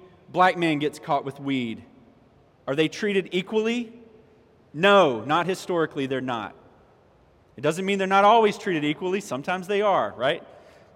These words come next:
But not usually. Do y'all understand what I'm saying?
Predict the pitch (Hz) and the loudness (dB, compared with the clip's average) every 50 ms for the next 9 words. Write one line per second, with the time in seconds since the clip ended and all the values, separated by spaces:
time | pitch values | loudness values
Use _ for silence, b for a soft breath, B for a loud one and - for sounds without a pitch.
0 | _ _ _ _ _ - 143 139 143 147 139 120 117 120 117 101 98 98 98 95 | _ _ _ _ _ -4 -4 0 0 0 -2 -2 -4 -6 -8 -10 -12 -16 -20 -20
1 | 90 - - _ _ _ _ _ _ _ _ _ _ _ _ _ _ _ _ _ | -20 -20 -20 _ _ _ _ _ _ _ _ _ _ _ _ _ _ _ _ _
2 | _ _ _ _ _ _ _ _ _ _ _ _ _ _ _ _ _ _ _ _ | _ _ _ _ _ _ _ _ _ _ _ _ _ _ _ _ _ _ _ _
3 | _ _ _ _ _ _ _ _ _ _ _ _ - 131 135 135 147 156 156 151 | _ _ _ _ _ _ _ _ _ _ _ _ -10 -4 -2 -2 -2 -2 -4 -6
4 | 147 - - 160 165 170 170 165 160 160 - 190 185 185 180 180 | -8 -8 -8 -6 -6 -6 -6 -8 -10 -8 -8 -8 -8 -8 -10 -14